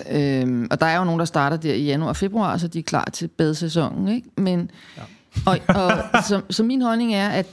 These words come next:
Speaker 1: at når folk ikke sådan fra et samfundsperspektiv kan forstå, hvor farligt det er, altså, synes jeg, at det er fint, at man går ind og, og har noget lovgivning på det. Men det er jo en kæmpe diskussion, og det er jo, det er jo den samme diskussion, der ligger bag, om hash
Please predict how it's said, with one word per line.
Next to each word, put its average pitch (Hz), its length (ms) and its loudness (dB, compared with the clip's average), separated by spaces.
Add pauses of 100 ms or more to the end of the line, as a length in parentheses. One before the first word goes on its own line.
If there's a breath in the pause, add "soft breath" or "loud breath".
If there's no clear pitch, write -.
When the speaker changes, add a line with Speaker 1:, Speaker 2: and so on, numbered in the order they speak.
(140)
Speaker 1:
at 185 140 2 (320)
når 190 100 2
folk 233 280 -2 (100)
ikke 233 320 -2 (440)
sådan 214 200 -2
fra - 120 -2
et 175 80 0
samfundsperspektiv 220 920 -4
kan - 160 -4
forstå, 190 400 -4
hvor 185 120 -2
farligt 175 420 -2
det 123 180 -2
er, 143 160 0 (260)
altså, 170 220 0
synes 170 340 -4
jeg, 151 80 2 (120)
at 160 140 -4
det 160 60 0
er 151 40 -4
fint, - 260 -8
at 147 80 -4
man 139 140 -2
går - 120 -4
ind 123 200 -2 (120)
og, 135 300 -2
og 135 60 -2
har 135 160 -2
noget 135 160 -4
lovgivning - 500 -10
på - 160 -12
det. - 200 -12
Men 160 120 -2
det - 80 -2
er 226 40 4
jo 233 80 2
en 226 60 0
kæmpe 220 280 2
diskussion, 202 520 -2
og 175 100 -2
det 190 60 2
er 196 40 0
jo, 190 40 0
det 180 60 -4 (140)
er 208 40 2
jo - 20 2
den 202 80 0
samme 180 260 0
diskussion, 170 420 -4
der 170 60 0
ligger 160 220 -2
bag, 151 220 -2
om 156 100 0
hash 147 280 -2